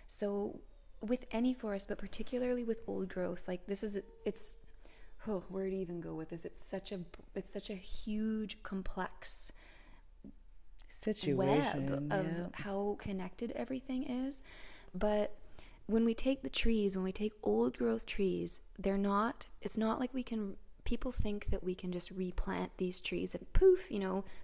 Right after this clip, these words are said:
Speaker 1: thirty, forty, fifty, a hundred years down the road, it's back to how it was. And that is just not the case.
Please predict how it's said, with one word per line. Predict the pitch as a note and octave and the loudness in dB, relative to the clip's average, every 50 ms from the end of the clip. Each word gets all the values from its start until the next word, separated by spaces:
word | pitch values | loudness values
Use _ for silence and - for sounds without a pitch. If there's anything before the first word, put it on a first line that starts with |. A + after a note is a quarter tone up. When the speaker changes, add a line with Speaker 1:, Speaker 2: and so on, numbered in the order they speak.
| - - | -2 0
Speaker 1:
thirty, | F#3 F#3 F#3 F#3 | 2 2 2 0
forty, | F#3 - F#3+ F#3 F3+ F#3 | 0 0 0 0 0 0
fifty, | F3+ - F3+ - - - F#3 F3+ | -2 -4 -6 -6 -4 -2 -2 -2
a | F3 | -2
hundred | F3 F3 F3 E3+ E3 E3+ | -2 -4 -2 -2 -2 -2
years | E3+ E3+ E3+ | -4 -4 -4
down | F3 E3+ F3 | -6 -6 -4
the | F3+ F#3 | -2 2
road, | A#3 C#4+ D4 C#4+ D4 - | 4 4 4 4 2 2
it's | - E3+ - - | 0 -2 -4 -6
back | - - - - E3+ - - | -8 -6 -6 -6 -6 -8 -8
to | - F3 | -10 -8
how | - E3 F3+ F3+ | -4 -2 -2 -2
it | F3+ G3 | 0 0
was. | F3+ E3+ - - - - - - - - - - - | -2 -2 -2 -6 -10 -12 -16 -16 -14 -14 -12 -6 -4
And | F#3 F#3 | -2 -2
that | F#3 F#3+ | 0 0
is | F#3+ F3+ F3+ | -2 -2 -2
just | F3 E3+ - | -4 -4 -4
not | F3 E3+ E3+ E3+ E3 E3 D#3 - - - | -4 -2 -2 -2 -2 -2 -4 -4 -6 -8
the | F#3 | -8
case. | - - - F#3+ - - G3+ - - - | -8 -8 -8 -10 -10 -10 -8 -6 -6 -6